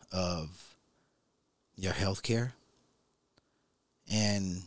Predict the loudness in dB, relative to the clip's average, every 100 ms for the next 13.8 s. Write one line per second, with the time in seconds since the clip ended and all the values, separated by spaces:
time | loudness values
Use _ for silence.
0 | -16 _ 2 4 4 4 4 4 2 0
1 | 2 2 4 2 0 -2 -2 -2 0 -2
2 | 0 0 -2 -10 _ _ _ _ _ _
3 | _ _ _ 2 2 0 -2 2 2 0
4 | -4 0 2 2 0 -2 -2 -6 -8 _
5 | _ _ _ _ _ _ _ _ _ _
6 | _ _ _ _ _ _ _ _ _ _
7 | _ _ _ _ 4 4 2 0 -8 _
8 | _ _ _ _ _ _ _ _ _ _
9 | _ _ _ _ _ _ _ _ _ _
10 | _ _ _ _ _ _ _ _ _ _
11 | _ _ _ _ _ _ _ _ _ 2
12 | 2 4 4 6 4 2 0 0 0 2
13 | 2 2 0 4 6 6 0